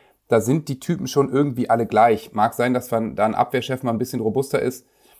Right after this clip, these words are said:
als der Kreative im Mittelfeld, aber die haben schon ein ähnliches Training, die haben eine ähnliche Figur und es ist eigentlich nur für eine bes-, bestimmte Position Mensch. Und, äh, wie unser, unser Produktionsleiter immer sagt, der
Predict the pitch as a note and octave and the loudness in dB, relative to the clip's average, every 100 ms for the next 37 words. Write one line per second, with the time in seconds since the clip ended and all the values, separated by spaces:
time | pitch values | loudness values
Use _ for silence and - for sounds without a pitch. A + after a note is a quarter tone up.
0 | _ - A#2+ A2+ - - A#2 A2 B2+ A#2 | _ 2 2 2 -4 -4 2 2 4 2
1 | - B2+ - B2+ C#3+ C3 A2 A2 A#2+ A#2 | 2 -4 0 0 0 0 2 2 2 0
2 | A2+ C3+ C3+ D3 D3 - - - D3+ D#3+ | 2 0 0 0 -2 -8 -10 0 2 2
3 | E3+ - B2+ C3 D3+ C#3 B2+ - - D#3+ | 0 -2 2 2 2 0 -2 -6 -2 -2
4 | D#3+ D#3 D3+ C#3+ C3+ C3 A#2 C3 C3 C3 | 0 0 0 2 2 2 0 0 0 -2
5 | - - B2+ C#3+ C#3 C#3+ - _ _ _ | -6 -2 4 4 4 -2 -14 _ _ _
6 | - B2 C3 C3+ A#2 C3+ C3+ C3+ C#3+ B2+ | -2 0 0 0 0 2 0 -2 0 0
7 | C3+ B2+ A#2+ - - _ - A#2+ D3+ C3+ | 0 -4 -8 -14 -20 _ -10 -4 -2 0
8 | C3+ - B2+ A2+ - A#2+ A#2 A2+ _ _ | -2 -2 -4 -2 0 0 0 -6 _ _
9 | _ - B2+ B2 G2+ - B2+ B2 B2 - | _ 0 4 4 2 -4 -2 -2 -4 -4
10 | B2+ B2+ B2 - _ _ _ - B2+ C3+ | 0 0 0 -8 _ _ _ -8 -2 0
11 | - B2+ B2+ A#2+ B2 B2+ A#2 A#2 A#2 A2+ | 2 4 6 6 4 -2 -2 -2 0 0
12 | D#3+ F3 C#3 A2 A#2 G#2+ G#2+ G#2+ G2+ A#2 | 0 0 2 4 2 0 0 4 4 2
13 | - _ - A#2 A2+ G#2+ - | -4 _ -2 2 2 2 -4